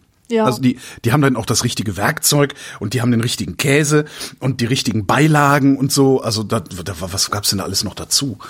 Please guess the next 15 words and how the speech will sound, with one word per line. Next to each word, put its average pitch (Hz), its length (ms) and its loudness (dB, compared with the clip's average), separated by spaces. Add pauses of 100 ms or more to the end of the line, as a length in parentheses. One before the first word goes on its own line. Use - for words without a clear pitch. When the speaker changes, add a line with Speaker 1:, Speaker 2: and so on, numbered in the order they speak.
(340)
Speaker 2:
Ich - 120 -8
weiß - 160 0
gar 139 100 2
nicht 87 120 -2
mehr, 82 100 -4
lauter 104 240 2
so 98 120 4
Pickles - 640 -2
irgendwie 82 380 -8
Zeugs 80 380 -2
lag 82 220 -4
da - 100 -2
rum 80 200 -6
und 78 120 -4
sowas. 80 360 -6